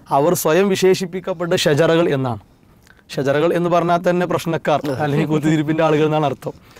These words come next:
അപ്പൊ അതിന് നേതൃത്വം കൊടുക്കുന്ന വ്യക്തിയാണ് ആര്? അമ്പലക്കട ഹമീദ് ഫൈസി.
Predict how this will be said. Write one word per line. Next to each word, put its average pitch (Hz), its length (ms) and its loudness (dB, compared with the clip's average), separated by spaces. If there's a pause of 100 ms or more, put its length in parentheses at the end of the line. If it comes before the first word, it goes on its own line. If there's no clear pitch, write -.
(480)
അപ്പൊ 170 180 0
അതിന് 196 340 2
നേതൃത്വം 214 440 2
കൊടുക്കുന്ന 196 340 0
വ്യക്തിയാണ് 160 360 -2
ആര്? 135 160 -4 (480)
അമ്പലക്കട 139 380 -2
ഹമീദ് 127 300 -2
ഫൈസി. 113 280 -8